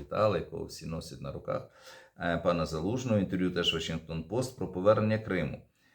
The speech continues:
«Мені наплювати, мене ніхто не зупинить». Е, розуміючи реалії,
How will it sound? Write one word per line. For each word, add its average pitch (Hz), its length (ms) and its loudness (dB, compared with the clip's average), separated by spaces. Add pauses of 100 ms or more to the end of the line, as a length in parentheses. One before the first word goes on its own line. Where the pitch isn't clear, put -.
(460)
«Мені 90 420 4
наплювати, 104 600 4
мене 90 240 2
ніхто 87 340 -2
не 82 120 0
зупинить». 65 460 -12 (960)
Е, - 880 -8
розуміючи 107 720 2
реалії, 76 480 0